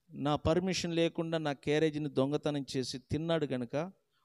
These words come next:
వాణ్ణి ఖచ్చితంగా మీరు శిక్షించే తీరాలి, వాణ్ణి శిక్షిస్తే తప్ప నా మనసు చల్లారదని" వీడు డిమాండ్ చేస్తున్నాడు. ఈ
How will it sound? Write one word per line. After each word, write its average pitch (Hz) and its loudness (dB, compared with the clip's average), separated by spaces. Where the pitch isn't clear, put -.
వాణ్ణి 143 2
ఖచ్చితంగా 180 -2
మీరు 147 0
శిక్షించే 190 0
తీరాలి, 123 -4
వాణ్ణి 151 6
శిక్షిస్తే - 4
తప్ప 175 2
నా 139 4
మనసు 139 2
చల్లారదని" 120 -2
వీడు 120 0
డిమాండ్ 113 0
చేస్తున్నాడు. - -8
ఈ 214 2